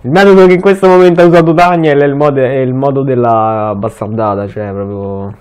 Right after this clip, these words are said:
al contrario, nel senso, cioè non c'è bisogno di ignorarlo, basta che lo shotti, anche se lo macchine tanto. Il calibro di quell'arma che userà lui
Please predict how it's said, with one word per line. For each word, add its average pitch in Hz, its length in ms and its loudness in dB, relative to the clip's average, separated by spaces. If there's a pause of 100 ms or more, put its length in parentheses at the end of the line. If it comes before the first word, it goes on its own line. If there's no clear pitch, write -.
(140)
al - 160 -12
contrario, 123 500 0
nel 104 140 -4
senso, 104 420 -6
cioè 113 120 -2
non 104 80 -6
c'è 127 120 -6
bisogno 139 280 -2
di 123 80 0
ignorarlo, 131 520 0
basta 113 340 0
che 107 460 -4
lo 120 80 -6
shotti, 120 460 -4
anche 110 200 -8
se 117 80 -6
lo 120 120 -6
macchine 117 440 -6
tanto. 107 500 -8 (1500)
Il 113 140 -14
calibro 117 420 0
di 113 100 0
quell'arma 117 460 0
che 120 60 -4
userà 117 300 -2
lui 110 720 -2